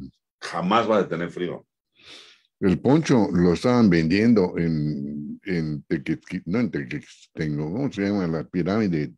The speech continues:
Speaker 2: de, de, la pirámide muy bonita,
Speaker 1: Ah,
Speaker 2: la
Speaker 1: este,
Speaker 2: grande.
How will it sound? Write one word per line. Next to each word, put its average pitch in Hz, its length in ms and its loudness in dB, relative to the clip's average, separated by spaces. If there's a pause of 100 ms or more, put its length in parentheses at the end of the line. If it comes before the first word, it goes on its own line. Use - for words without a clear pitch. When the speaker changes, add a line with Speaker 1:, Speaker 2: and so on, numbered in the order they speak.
Speaker 2:
de, 80 220 -2
de, 76 600 -8 (920)
la 80 200 -4
pirámide 85 680 -2
muy 87 220 -2
bonita, 87 540 -4
Speaker 1:
Ah, 78 480 -12
Speaker 2:
la 73 200 -6
Speaker 1:
este, - 20 -2
Speaker 2:
grande. 92 580 0